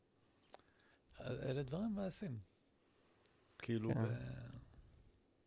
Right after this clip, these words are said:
Speaker 1: היה עוד משהו מאוד חשוב, שכחתי.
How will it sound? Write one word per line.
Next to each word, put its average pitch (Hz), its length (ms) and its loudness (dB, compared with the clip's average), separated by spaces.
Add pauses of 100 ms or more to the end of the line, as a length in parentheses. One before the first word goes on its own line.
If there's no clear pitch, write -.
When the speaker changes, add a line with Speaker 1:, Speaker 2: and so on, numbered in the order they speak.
(680)
Speaker 1:
היה 135 160 6
עוד 151 160 4
משהו 113 300 0
מאוד 117 200 2
חשוב, - 320 -6
שכחתי. - 500 -10